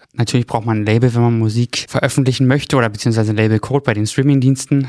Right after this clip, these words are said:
So generell vielleicht interessant für alle, die dich mit der Materie nicht so gut auskennen.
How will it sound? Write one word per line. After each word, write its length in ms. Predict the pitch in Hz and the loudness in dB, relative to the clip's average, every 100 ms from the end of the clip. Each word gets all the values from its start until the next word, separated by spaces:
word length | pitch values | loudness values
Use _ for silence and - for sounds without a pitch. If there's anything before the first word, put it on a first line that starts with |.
| - | -6
So 240 | 120 117 117 | -4 -2 -2
generell 480 | 120 117 107 110 123 | 0 0 0 0 0
vielleicht 340 | - 110 - | -2 -4 -2
interessant 340 | 117 - - 113 | -8 -4 -4 -4
für 160 | - | -6
alle, 160 | - 110 | -4 -4
die 360 | 104 104 104 - _ - | 0 0 -2 -6 _ -6
dich 200 | 113 - | -4 -4
mit 140 | 107 | -4
der 80 | 104 | -2
Materie 560 | 104 101 - 120 110 | -2 -4 0 0 2
nicht 140 | 104 127 | 0 0
so 100 | 117 | -2
gut 120 | 110 | -2
auskennen. 500 | 113 131 - - 143 | -2 -4 -2 0 0